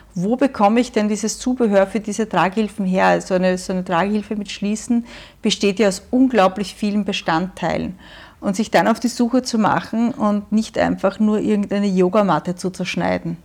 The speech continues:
ja, sondern zu sagen, "Okay, äh, wo kriege ich jetzt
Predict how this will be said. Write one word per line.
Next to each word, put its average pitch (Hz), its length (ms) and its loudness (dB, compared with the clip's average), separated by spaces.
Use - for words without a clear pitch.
ja, 202 260 2
sondern 202 280 -2
zu 202 100 -8
sagen, 185 300 0
"Okay, 185 440 2
äh, 180 300 6
wo 196 140 2
kriege 208 280 -4
ich - 100 -8
jetzt 190 260 -2